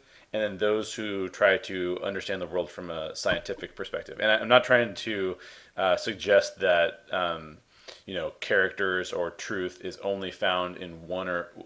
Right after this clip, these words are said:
in, in one of those, uh, camps specifically, but in storytelling, you'll see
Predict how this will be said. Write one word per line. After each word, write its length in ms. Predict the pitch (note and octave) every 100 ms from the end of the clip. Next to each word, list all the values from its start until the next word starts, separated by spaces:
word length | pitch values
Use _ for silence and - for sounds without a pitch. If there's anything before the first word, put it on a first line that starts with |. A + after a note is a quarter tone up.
| E2
in, 180 | F#2+ F#2
in 280 | F#2+ F2+ E2+
one 160 | G2
of 160 | F#2+ D#2
those, 520 | F2+ E2+ E2 - - - _ -
uh, 140 | E2+
camps 500 | - - F#2 F2+ - -
specifically, 520 | - - G2 G#2+ A#2+
but 280 | A2+ G#2 - -
in 380 | A#2 G#2+ G2 F2
storytelling, 720 | - C3+ A2+ - G2+ F2+ F2 E2+ - -
you'll 240 | G2+ G2+
see 400 | - A2 G2 F#2+